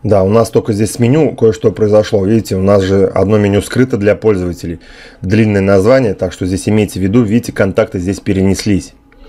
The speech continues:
Здесь надо сократить заголовок вот этого пункта меню. Возможно, у вас такого пункта меню даже и нет, да? Короче, если у вас такая ситуация, здесь нужно просто сократить заголовок. Это, я вам напоминаю, этот пункт меню появился, потому что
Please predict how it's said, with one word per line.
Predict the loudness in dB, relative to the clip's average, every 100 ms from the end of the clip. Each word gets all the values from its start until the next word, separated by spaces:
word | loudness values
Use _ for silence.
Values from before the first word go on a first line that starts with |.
| -20 -20 -20 -20 -6
Здесь | 0 0 0
надо | 0 0 -2
сократить | -2 0 0 -2
заголовок | -2 0 2 2 0 -4 -14
вот | -10
этого | -6 -2 -2 -2 -6 _ -4
пункта | -2 -2 0
меню. | 0 0
Возможно, | 0 2 2 2 2
у |
вас | 0 0 -6
такого | -10 -4 0 0 -2
пункта | -4 -4 -2
меню | -2 2
даже | 2 2
и | 0
нет, | -4 -4
да? | -2 -4 -6 _ -6
Короче, | 0 2 0 0
если | 0 2 2
у |
вас | 2 2
такая | 0 0 0
ситуация, | 0 2 2 -2
здесь | -4 -2 -2 -2
нужно | -2 0
просто | 0 0 -2
сократить | -4 -4 -2 -2
заголовок. | 0 2 2 2 -2 -8 -20 _ _ _
Это, | -6 -2 0 2 2
я | 2 0
вам | 0
напоминаю, | -4 -2 0 0 0 -2
этот | -4 -2 -2
пункт | -2 0
меню | 0 2
появился, | 0 2 2 0 -4 -8 _ -4
потому | -2 0 0
что | 0 -2